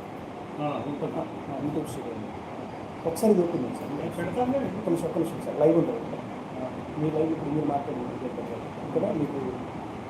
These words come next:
Speaker 2: ఇక్కడ లైవ్ ఉంటుంది సార్. ఇది ప్లేలిస్ట్. మీరు మాట్లాడినండి సార్, మీరు మాట్లాడినండి కూడా లైవ్లో వస్తాయి. ఇక్కడ లైవ్ ఉంటుంది, మీరు మాట్లాడి ఈ లైవ్లో వస్తాయి.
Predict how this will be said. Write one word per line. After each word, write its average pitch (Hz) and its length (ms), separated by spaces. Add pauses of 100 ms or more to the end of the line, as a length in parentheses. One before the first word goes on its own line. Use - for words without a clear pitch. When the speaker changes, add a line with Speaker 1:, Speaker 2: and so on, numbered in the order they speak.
(160)
Speaker 2:
ఇక్కడ - 220
లైవ్ 151 160
ఉంటుంది 156 280
సార్. - 200 (1800)
ఇది 139 180
ప్లేలిస్ట్. 143 500 (1400)
మీరు 180 120
మాట్లాడినండి 151 680
సార్, 135 260
మీరు 135 100
మాట్లాడినండి 131 640
కూడా 196 200
లైవ్లో 139 320
వస్తాయి. - 300 (1300)
ఇక్కడ 151 240
లైవ్ 127 140
ఉంటుంది, 113 360
మీరు 139 120
మాట్లాడి 139 340
ఈ 165 100
లైవ్లో 135 280
వస్తాయి. - 300